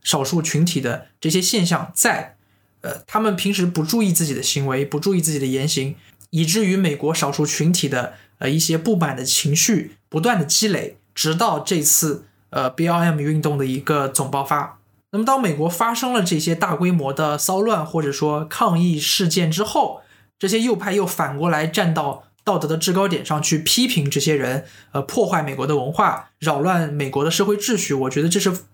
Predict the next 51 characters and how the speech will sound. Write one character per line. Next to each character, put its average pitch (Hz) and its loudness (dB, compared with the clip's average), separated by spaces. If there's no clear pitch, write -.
非 247 -2
常 196 0
不 220 -2
公 254 0
平 151 -6
的。 - -6
因 277 -4
为 311 0
你 226 2
们 147 0
平 180 0
时 185 0
就 202 0
没 165 0
有 208 2
注 226 -2
意 165 0
自 147 -2
己 135 -4
的 135 -2
言 131 -2
行， 147 -2
你 180 -2
们 202 2
平 214 -2
时 240 0
也 180 2
没 147 0
有 175 2
想 143 0
要 165 2
去 165 -2
改 135 -2
变 180 0
社 190 0
会 170 -2
对 165 0
于 151 0
少 143 0
数， 165 0
呃， 143 -2
族 147 2
裔 190 0
一 - 2
些 175 0
不 185 -2
公 220 0
平 170 0
的 170 2
现 175 2
状。 214 -2